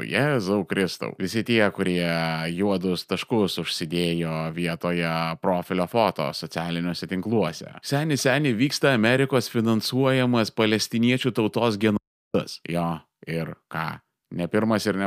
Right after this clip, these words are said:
paskutinis karo nusikaltimas, kurį mes leisim padaryti Izraeliui. Jie patyrė didžiulius teroro aktus. Jeigu Izraelis patiria didžiulius teroro aktus, pasekmes jaučia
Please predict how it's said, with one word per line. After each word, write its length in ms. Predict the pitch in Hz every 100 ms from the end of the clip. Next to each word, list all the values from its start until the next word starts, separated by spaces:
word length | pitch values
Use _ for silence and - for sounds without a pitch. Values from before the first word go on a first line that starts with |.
| 92
paskutinis 560 | 90 95 101 98 90
karo 300 | - 87 90
nusikaltimas, 680 | 87 85 87 87 85 98 87 -
kurį 220 | 87 85
mes 160 | 80 -
leisim 380 | 82 85 85 82
padaryti 460 | 82 82 80 -
Izraeliui. 480 | 78 85 80 71 55 -
Jie 220 | 85 120 156
patyrė 400 | 139 90 87 87 82
didžiulius 460 | 82 95 95 101 -
teroro 380 | 90 90 90 90
aktus. 720 | 90 82 - - 78 80 -
Jeigu 380 | 90 98 98 110
Izraelis 640 | 110 98 98 107 110 90
patiria 460 | - 92 95 90 85
didžiulius 480 | 82 85 107 98 87
teroro 400 | - 92 92 92
aktus, 540 | 76 123 143 - 87 -
pasekmes 640 | 101 107 123 123 120 98
jaučia 460 | 92 85 85 92